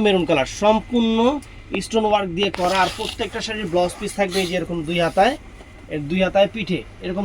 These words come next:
থাকবে। তো এটার মধ্যে কালারগুলো দেখায় দিই, just কালারগুলো দেখায় দিই যাতে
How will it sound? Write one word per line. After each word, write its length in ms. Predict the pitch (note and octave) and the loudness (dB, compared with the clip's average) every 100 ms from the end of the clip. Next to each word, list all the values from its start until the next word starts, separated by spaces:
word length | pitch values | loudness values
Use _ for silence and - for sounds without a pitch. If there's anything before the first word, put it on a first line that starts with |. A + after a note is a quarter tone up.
| F3 | -2
থাকবে। 240 | D3+ A#2 A2 - - - - | -4 -6 -14 -16 -20 -20 -12
তো 60 | G3 A3+ | -6 -2
এটার 180 | A3 B3 | 2 4
মধ্যে 160 | B3 A#3+ - | 6 4 4
কালারগুলো 360 | G3 G3+ G3 G3 | 2 4 4 4
দেখায় 240 | F3 D#3+ D3+ | 4 4 2
দিই, 120 | D#3+ D3 | 2 4
just 200 | F3 - - F3+ | 2 2 2 4
কালারগুলো 340 | E3 D#3 D#3+ D#3 | 4 4 4 4
দেখায় 240 | D#3 D#3 | 4 2
দিই 120 | F3+ A#3 - - - - - - - - | 2 2 0 -4 -10 -10 -10 -8 -8 0
যাতে 180 | E3+ D#3+ | 2 4